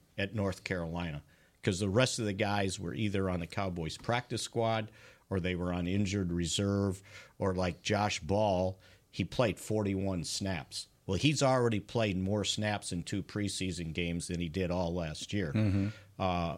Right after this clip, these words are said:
Speaker 1: so they gotta figure out what they're gonna do at the backup center,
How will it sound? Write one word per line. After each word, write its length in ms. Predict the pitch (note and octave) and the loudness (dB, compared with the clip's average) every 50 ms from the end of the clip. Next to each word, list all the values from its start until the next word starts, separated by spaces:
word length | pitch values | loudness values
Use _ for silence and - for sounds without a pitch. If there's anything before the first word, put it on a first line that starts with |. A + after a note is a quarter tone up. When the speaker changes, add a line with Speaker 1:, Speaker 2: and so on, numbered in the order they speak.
| - - | -8 -4
Speaker 1:
so 440 | - - - A#2+ G#2+ G2 G2 - - - - - - - - _ _ - | -2 2 4 4 4 4 2 -2 -8 -16 -20 -20 -20 -20 -20 _ _ 0
they 100 | G#2+ G#2+ | 0 2
gotta 260 | F2+ B2 C3 C3+ C3 | 4 4 4 4 2
figure 380 | - - D3 C3 C3 B2+ A#2+ A#2 | 2 0 2 2 4 4 6 6
out 200 | A#2+ A#2+ - A2+ | 4 4 2 2
what 160 | A2 G#2+ - | 0 2 2
they're 80 | B2 | 2
gonna 200 | A2+ B2 A#2+ A#2 | 2 4 2 2
do 320 | G#2 G2+ A#2 A#2 A#2+ A#2+ A#2 | 4 4 4 6 6 6 4
at 80 | G#2+ | 2
the 80 | - F#2+ | 0 -2
backup 500 | D2+ - A2 A2 G#2+ - - G#2 - - | 2 4 4 4 2 2 -2 -4 -2 2
center, 520 | - - - B2 A2 F#2+ F2+ F2 F2+ - | 2 4 4 4 4 4 2 0 0 -2